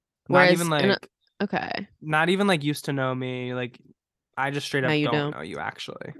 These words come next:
Speaker 1: Okay. That's crazy.
Speaker 2: Mm-hmm.
Speaker 1: Alpaca's like, "I know you and I'm gonst to spit on you."
Speaker 2: <laughs> Oh, really?
Speaker 1: I'm gonst to, yeah.
Speaker 2: <laughs>
Speaker 1: They're like, "One thing about me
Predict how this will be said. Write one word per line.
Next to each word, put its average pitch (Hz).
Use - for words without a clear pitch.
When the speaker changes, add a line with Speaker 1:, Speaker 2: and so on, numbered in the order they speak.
Speaker 1:
Okay. -
That's 185
crazy. 156
Speaker 2:
Mm-hmm. 147
Speaker 1:
Alpaca's 220
like, 226
"I 175
know 165
you 185
and 170
I'm 160
gonst 165
to 151
spit -
on 101
you." 69
Speaker 2:
<laughs> -
Oh, 170
really? 156
Speaker 1:
I'm 160
gonst -
to, 131
yeah. 165
Speaker 2:
<laughs> -
Speaker 1:
They're 196
like, 185
"One 196
thing 233
about 226
me 220